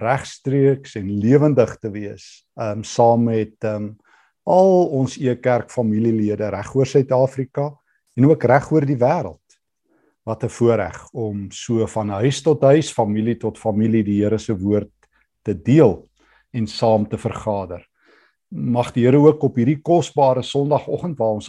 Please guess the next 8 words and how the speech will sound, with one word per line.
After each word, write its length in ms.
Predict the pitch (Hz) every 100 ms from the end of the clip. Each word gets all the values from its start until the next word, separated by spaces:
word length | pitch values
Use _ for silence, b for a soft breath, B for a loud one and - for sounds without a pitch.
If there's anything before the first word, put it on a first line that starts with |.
| 160
afskop 480 | 143 - 160 156
met 220 | 120 110 107
ons 220 | 101 104 -
regstreekse 800 | 107 123 - - 131 127 - 113 - _
Pinksterreeks 800 | 196 202 - 196 185 190 190 - -
vanoggend 680 | 110 107 175 170 175 165 -
en 160 | 104
dan 160 | 101